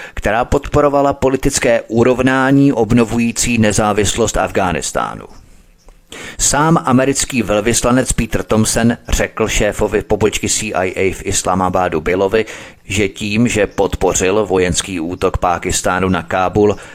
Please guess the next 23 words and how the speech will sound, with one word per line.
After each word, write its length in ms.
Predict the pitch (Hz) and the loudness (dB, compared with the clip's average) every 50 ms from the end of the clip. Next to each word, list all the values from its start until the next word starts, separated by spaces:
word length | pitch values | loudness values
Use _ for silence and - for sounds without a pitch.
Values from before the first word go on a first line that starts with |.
| - - _ _ | -20 -20 _ _
porušuje 500 | - 117 123 147 143 147 170 175 160 139 | 0 2 2 2 2 2 4 4 4 4
základní 560 | 120 139 139 139 139 - 147 147 143 147 143 | 2 0 0 0 0 0 0 0 2 0 0
zásady 520 | 113 120 117 117 117 - 131 120 131 131 - | 2 0 0 0 0 0 0 0 -2 -2 -2
americké 580 | - 113 113 117 120 117 - - - 117 117 | 0 0 2 2 0 0 -2 0 0 0 0
politiky, 640 | 110 - 107 104 107 95 - - - - - 73 71 - - - - | 0 0 0 0 0 0 -2 -4 -6 -6 -6 -8 -8 -8 -10 -6 -4
na 140 | 95 90 85 | -2 -2 -2
kterých 340 | - - - 90 90 - - | -4 -6 -6 -6 -4 -4 -2
se 160 | - - 85 | 0 0 2
ve 120 | 82 82 | 2 0
Washingtonu 520 | 85 92 90 - - 104 95 - - 101 95 | 0 0 -2 -2 -2 -4 -4 -4 -4 -4 0
dohodla 600 | 92 98 87 80 104 101 95 107 107 101 95 - - - | 0 0 0 2 0 0 0 2 0 0 0 -4 -8 -14
jeho 420 | - 95 98 101 101 98 120 123 | -8 -4 -2 -2 -2 0 -2 -2
vlastní 500 | 107 113 110 98 - - - 117 110 110 | 0 0 0 0 0 0 2 0 0 0
agentura. 600 | 92 110 - 123 117 110 - - 76 69 - - - - - - _ _ _ _ _ _ _ _ _ _ _ _ - - - - - - - - - | 0 -2 0 0 0 0 0 -2 -4 -4 -6 -8 -10 -14 -20 -20 _ _ _ _ _ _ _ _ _ _ _ _ -20 -20 -18 -16 -16 -16 -16 -16 -8
Americká 500 | - - 127 160 175 165 - - 160 143 | -2 0 0 2 2 0 0 0 0 0
politika 520 | - - 139 139 143 139 151 - - 151 147 | 2 2 2 2 2 2 0 0 2 2 2
měla 360 | 139 135 127 131 131 135 135 | 2 2 2 2 2 2 0
Gulbudína 580 | 110 - 120 113 110 123 123 123 123 123 107 | 2 2 0 2 2 2 2 2 2 2 2
Hekmatyára 840 | 92 92 98 - - 123 117 - - 117 120 120 120 123 123 120 - - | 2 0 -2 -2 -2 -2 -2 0 0 0 0 0 0 0 -2 -4 -6 -6
odříznout, 760 | - 104 113 - - - 101 104 92 78 76 69 64 65 - - - - - - | -2 -2 -2 0 -2 -4 -4 -4 -6 -6 -6 -8 -8 -8 -8 -8 -10 -6 -4 -2
ne 160 | 104 110 117 | -2 0 0
ho 140 | 107 104 87 | -2 -2 -2
budovat. 600 | 82 - 92 80 71 69 - - - - - | -2 -2 -2 -2 -2 -4 -4 -8 -12 -12 -14